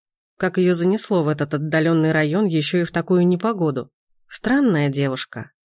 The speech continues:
и невероятно притягательная. Даже не помню, когда в последний раз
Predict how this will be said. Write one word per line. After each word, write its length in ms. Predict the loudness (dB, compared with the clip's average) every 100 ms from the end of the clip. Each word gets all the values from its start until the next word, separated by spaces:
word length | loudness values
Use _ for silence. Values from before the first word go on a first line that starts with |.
| _ _ _
и 100 | -2
невероятно 640 | 0 2 0 0 0 0
притягательная. 960 | 0 -2 0 0 -2 -4 -6 -6 -8 -12 _ _ _ _ _ -6
Даже 320 | -2 0 2
не 140 | 2
помню, 320 | 0 0 0 0
когда 280 | -2 -2
в 60 | -2
последний 480 | -4 -2 -2 0 0
раз 240 | 0 -4